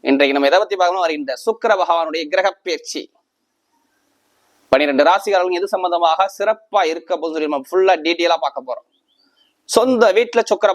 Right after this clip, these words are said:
பகவான் இருந்திருக்காரு. ரிஷப ராசியில சொந்த வீட்டுல சுக்கிர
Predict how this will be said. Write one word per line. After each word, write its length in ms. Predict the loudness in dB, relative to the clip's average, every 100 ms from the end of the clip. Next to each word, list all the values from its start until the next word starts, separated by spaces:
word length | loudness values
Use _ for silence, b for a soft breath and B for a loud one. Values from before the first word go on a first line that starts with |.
| 2
பகவான் 280 | 0 -2 -8
இருந்திருக்காரு. 440 | -12 -10 -8 -10 _ _ _ _ _ _ _ _ _ _ -20 _ 0
ரிஷப 320 | 4 4 2
ராசியில 300 | 2 2 2 2 0 -2
சொந்த 340 | -2 0 0 0
வீட்டுல 220 | -2 -6 -6
சுக்கிர 180 | -2